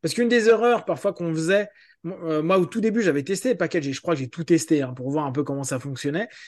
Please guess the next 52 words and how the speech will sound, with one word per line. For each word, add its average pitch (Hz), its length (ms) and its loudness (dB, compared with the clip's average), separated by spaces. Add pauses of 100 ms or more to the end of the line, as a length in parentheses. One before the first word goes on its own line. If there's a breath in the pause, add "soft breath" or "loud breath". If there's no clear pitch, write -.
(200 loud breath)
Je - 120 -8
testais 180 340 2
les 277 80 6
packages. 180 440 2 (1120 soft breath)
Et, 180 160 8
euh, 165 140 10
la 165 120 6
connerie 208 260 2
que 185 60 -2
j'avais 170 200 4
fait, 277 220 4
c'est 202 120 -6
que 156 60 -8
je - 60 -14
faisais 175 180 -2
des 165 120 4
packages, 185 420 0
mais 170 120 0
j'avais 160 140 4
pas 226 140 2
une 208 100 0
limite 202 260 -4
de 208 100 2
temps. 220 240 -4 (800)
Ah 165 80 -2
bah 151 80 -2
c'est 156 140 -4
très - 220 -2
con 392 180 2
ça ! 247 360 2 (300 loud breath)
Parce 180 140 -2
que 214 100 2
genre 233 240 4
un 220 120 4
an 226 80 4
et 226 60 4
demi 226 160 0
plus 214 180 -6
tard, 254 240 2
t'as 196 80 2
un 185 80 -2
mec 180 160 -2
qui 196 120 -2
revient 208 360 0
et - 20 0
tu - 140 -8
fais, « 185 140 0
Waouh, 240 640 2
mais 220 140 0
c'est 214 200 -6
qui 240 400 -6
lui ? 233 420 0